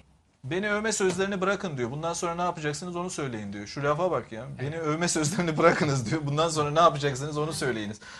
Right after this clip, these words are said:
Speaker 1: Oradan tam günümüzdeki koşullara geliyor. İnsan bir anda uyanıyor. Yani bütün bu anlattıklarımız var ya, Atatürk bunlardan bizi uyandırıyor. Yani övdük, hiç övme değil de yani anlattık, gerçeği ortaya koyduk
Speaker 2: Neydi
Speaker 1: ama.
Speaker 2: Armstrong?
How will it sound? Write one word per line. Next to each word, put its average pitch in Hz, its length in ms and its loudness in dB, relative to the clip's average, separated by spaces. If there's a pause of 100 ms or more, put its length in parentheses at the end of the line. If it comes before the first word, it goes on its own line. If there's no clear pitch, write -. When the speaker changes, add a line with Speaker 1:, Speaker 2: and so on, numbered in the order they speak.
(140)
Speaker 1:
Oradan 190 400 10
tam 202 220 8
günümüzdeki 175 560 0
koşullara 175 480 2
geliyor. 135 320 2
İnsan 139 360 0
bir 190 100 4
anda 180 200 2
uyanıyor. 151 480 2
Yani 110 200 -4
bütün 151 220 -8
bu 147 80 2
anlattıklarımız 156 680 -2
var 214 120 0
ya, 147 100 2
Atatürk 165 300 -2
bunlardan 180 400 -2
bizi 180 100 -2
uyandırıyor. 175 560 6 (1080)
Yani 107 120 -10
övdük, 147 340 -2
hiç 123 240 -6
övme 160 300 2
değil 220 200 0
de 151 60 0
yani 117 200 2
anlattık, 170 520 4
gerçeği 139 360 2
ortaya 151 320 0
koyduk 170 180 2
Speaker 2:
Neydi 196 200 2
Speaker 1:
ama. 160 120 2
Speaker 2:
Armstrong? 170 500 -2